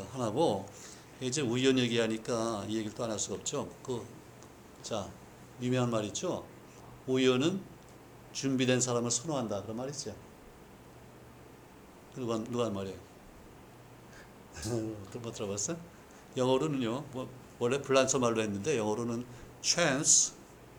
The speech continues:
favors the prepared mind." 네. 우연은,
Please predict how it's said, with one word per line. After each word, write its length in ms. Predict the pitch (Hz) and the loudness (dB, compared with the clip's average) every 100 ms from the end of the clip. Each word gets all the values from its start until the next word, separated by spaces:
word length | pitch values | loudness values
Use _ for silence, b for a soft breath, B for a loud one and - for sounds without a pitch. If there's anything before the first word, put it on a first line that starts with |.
| - - - - - - | -20 -20 -20 -18 -18 -14
favors 800 | - 170 165 120 131 147 - - - - - - - 110 | -2 4 6 6 6 4 2 -2 -10 -20 -20 -20 -8 2
the 140 | 143 143 - | 2 0 -6
prepared 720 | 156 151 151 151 143 139 143 123 117 | -2 -2 0 4 6 4 2 -6 -4
mind." 480 | 117 113 104 92 - - - | 0 0 -2 -4 -12 -14 -14
네. 160 | 87 80 - - - - - - - - | -14 -14 -18 -20 -20 -20 -20 -20 -16 -8
우연은, 720 | 120 123 123 135 117 131 101 | 0 2 2 0 0 -2 -4